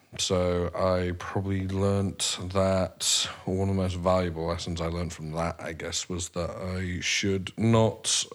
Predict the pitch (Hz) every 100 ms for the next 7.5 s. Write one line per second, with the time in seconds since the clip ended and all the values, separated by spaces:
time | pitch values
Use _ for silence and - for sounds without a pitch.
0 | 107 107 110 110 110 101 123 117 110 117
1 | 113 110 107 - - 113 113 113 113 -
2 | _ _ _ _ _ _ _ - - 104
3 | 104 101 98 98 98 98 95 98 98 _
4 | _ _ _ - - 85 - - - -
5 | - 101 98 95 92 92 85 - 64 101
6 | - 80 - 92 95 92 101 - - 107
7 | 98 101 98 98 95